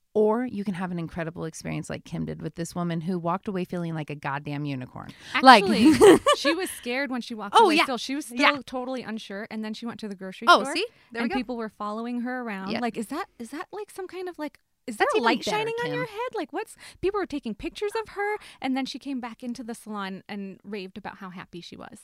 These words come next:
Speaker 1: Okay,
Speaker 2: So
Speaker 1: that's even
Speaker 2: <laughs>
Speaker 1: better, Kim. Like, I mean, seriously,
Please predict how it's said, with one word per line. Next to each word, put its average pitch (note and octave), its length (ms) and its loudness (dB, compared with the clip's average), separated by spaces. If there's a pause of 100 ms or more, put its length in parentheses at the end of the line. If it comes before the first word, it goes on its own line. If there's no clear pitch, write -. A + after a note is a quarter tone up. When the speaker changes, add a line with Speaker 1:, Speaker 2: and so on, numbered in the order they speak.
Speaker 1:
Okay, G3 420 4
Speaker 2:
So G#3+ 120 -10
Speaker 1:
that's D4+ 200 4
even F4+ 280 0
Speaker 2:
<laughs> C#4 100 0
Speaker 1:
better, D3+ 340 0
Kim. D#3 300 -8
Like, A3 180 -2 (360)
I F4 100 2
mean, D#4+ 240 -2
seriously, D4 720 -10